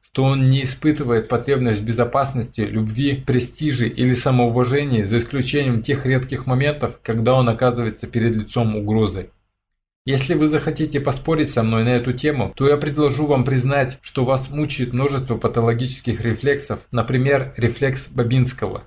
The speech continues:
Ведь ваш организм может продуцировать его в случае расстройства нервной системы. На основании всего вышеизложенного я со всей прямотой и резкостью заявляю,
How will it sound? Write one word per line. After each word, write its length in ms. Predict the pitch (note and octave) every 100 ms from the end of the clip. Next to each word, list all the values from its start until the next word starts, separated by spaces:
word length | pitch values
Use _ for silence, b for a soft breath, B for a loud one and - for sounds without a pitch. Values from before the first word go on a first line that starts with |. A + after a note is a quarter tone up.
| -
Ведь 240 | B2 B2+
ваш 240 | E3 - D3
организм 480 | A#2+ B2+ C#3+ C#3+
может 540 | A#2 G#2+ C3 C#3 C3+ -
продуцировать 840 | C3+ A#2 A#2 - D3+ C#3+ G#2+ -
его 180 | A2 B2+
в 60 |
случае 480 | B2+ C#3+ C#3 C3+ A#2+
расстройства 600 | A#2 A2+ - C#3 C#3 B2+
нервной 420 | A#2 A2+ B2 A#2+
системы. 640 | A2+ G#2+ - - G2+ F#2+ - B2
На 120 | B2+
основании 520 | C3 D#3 D#3+ F3 C#3
всего 320 | A#2+ C#3 D#3
вышеизложенного 960 | C3+ D3 - C#3 B2 D#3+ D#3 C3 A2 F#2+
я 180 | G#2+ C3
со 160 | C#3+
всей 260 | C#3 D#3 D#3+
прямотой 600 | D3 B2+ B2 B2 D3 B2+
и 120 | A#2+
резкостью 600 | A2+ C#3+ - A#2+ - A2+
заявляю, 640 | G2+ A#2+ A2+ C3 A#2+ F2+